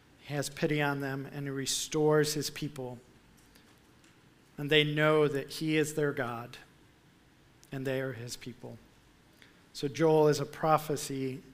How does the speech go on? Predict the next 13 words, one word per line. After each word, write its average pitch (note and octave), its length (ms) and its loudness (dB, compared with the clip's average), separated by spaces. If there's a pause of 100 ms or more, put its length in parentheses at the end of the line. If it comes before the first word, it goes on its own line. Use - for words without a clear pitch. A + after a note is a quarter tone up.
that D3 140 -6
communicates D3 800 -2
God's C#3+ 600 2 (440)
love D3+ 560 4 (140)
and C3+ 100 -10
his B2+ 180 -10
mercy C3+ 540 -6 (140)
for C3+ 180 -10
his B2+ 100 -8
people. A#2+ 380 -16 (880)
And D#3+ 80 -4
then D#3 100 2
finally, D#3+ 600 4